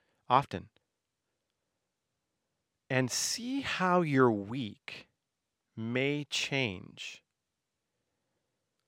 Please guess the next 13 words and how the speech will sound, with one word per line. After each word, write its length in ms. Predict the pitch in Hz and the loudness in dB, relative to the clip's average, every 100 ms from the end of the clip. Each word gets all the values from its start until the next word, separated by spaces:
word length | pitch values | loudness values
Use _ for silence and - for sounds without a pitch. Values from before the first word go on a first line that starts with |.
| _ _ _ _ _ _ _ - | _ _ _ _ _ _ _ -6
because 400 | 117 131 110 98 | -2 2 0 2
you're 400 | 113 110 101 95 _ - | 6 6 6 2 _ -4
not 160 | 120 123 | 2 2
only 180 | 120 104 | 0 -4
thinking 800 | - - - 190 196 170 127 110 | -10 -14 2 6 6 4 0 0
about 400 | 107 98 95 - _ _ _ _ _ _ _ - | -2 2 0 0 _ _ _ _ _ _ _ -20
this 280 | 107 110 - | -4 -4 -2
quality, 640 | - 107 95 87 101 110 _ _ _ _ | -2 0 0 -4 -10 -16 _ _ _ _
but 200 | - - | -10 -4
you're 160 | 123 113 | 0 2
looking 840 | 113 113 123 170 - 123 95 87 | 0 2 8 8 8 -6 -6 -8
for 260 | 87 - 92 | -12 -6 -4
places 840 | - 123 117 104 - - - - | -2 0 0 -2 -10 -14 -16 -16